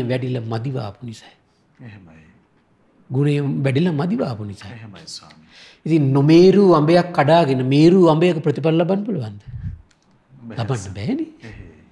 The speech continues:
Speaker 1: එහෙනම් ඒ මේරු අඹයකින් ගන්න තියෙන ප්‍රයෝජනේ ගන්න නොමේරු අඹයකින් ගන්න බෑ. ඒක මේරු අඹයක්ම කඩා ගන්න ඕන.
Speaker 2: එහෙමයි.
Speaker 1: ඒ වගේ තමයි මේරු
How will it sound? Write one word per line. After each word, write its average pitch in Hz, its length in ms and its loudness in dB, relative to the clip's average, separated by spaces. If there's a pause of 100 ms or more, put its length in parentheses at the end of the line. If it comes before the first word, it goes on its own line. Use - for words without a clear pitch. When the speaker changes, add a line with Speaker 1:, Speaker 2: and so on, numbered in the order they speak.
(580)
Speaker 1:
එහෙනම් 170 280 4
ඒ 156 120 6 (220)
මේරු 165 520 6 (120)
අඹයකින් 185 520 4
ගන්න 156 300 2
තියෙන 190 240 2
ප්‍රයෝජනේ 175 500 2
ගන්න 160 320 -2
නොමේරු 175 440 2
අඹයකින් 214 320 0
ගන්න 240 260 -2
බෑ. 208 300 -4 (180)
ඒක 180 180 -8
මේරු 185 380 2
අඹයක්ම 240 360 -2
කඩා 233 300 -2
ගන්න 127 260 -6
ඕන. 110 200 -12 (360)
Speaker 2:
එහෙමයි. 120 420 -20
Speaker 1:
ඒ 151 140 2
වගේ 185 260 2
තමයි 139 300 -2 (260)
මේරු 175 480 4